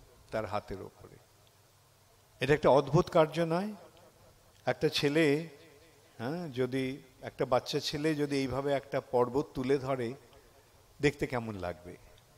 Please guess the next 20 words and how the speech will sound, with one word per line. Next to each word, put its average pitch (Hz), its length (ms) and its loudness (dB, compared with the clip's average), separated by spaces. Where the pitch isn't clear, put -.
সবাই 131 200 0
অত 123 260 -4
হতবাক 139 480 2
হয়ে 104 200 -6
যাবে, 110 220 -10
"আরে, 143 200 -12
এটা 127 120 2
কি 135 160 -8
করে 165 200 -6
সম্ভব 104 480 -10
হলো?" 95 260 -16
অদ্ভুত। - 680 -8
বীর, 147 460 0
বীরত্বের 147 600 6
রস, 98 200 -4
হুম, 127 260 -18
যার 120 260 0
মাধ্যমে 117 480 -4
পরস্পরের 110 640 -6
মধ্যে, 110 420 -16